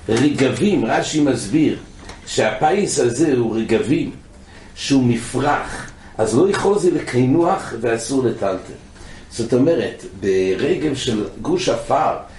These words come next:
כתוב שבבבל הארץ הייתה לחה והמחרישה מעלה רגבים, רגבי עפר.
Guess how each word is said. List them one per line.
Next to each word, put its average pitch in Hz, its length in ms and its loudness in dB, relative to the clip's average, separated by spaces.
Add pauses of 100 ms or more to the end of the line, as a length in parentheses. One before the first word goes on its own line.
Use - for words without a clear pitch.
(120)
כתוב 170 240 0
שבבבל 110 800 2 (800)
הארץ 131 400 0
הייתה 123 280 2
לחה 107 480 0
והמחרישה 110 640 0
מעלה 120 340 2
רגבים, 110 580 -2 (280)
רגבי 120 460 0
עפר. - 380 0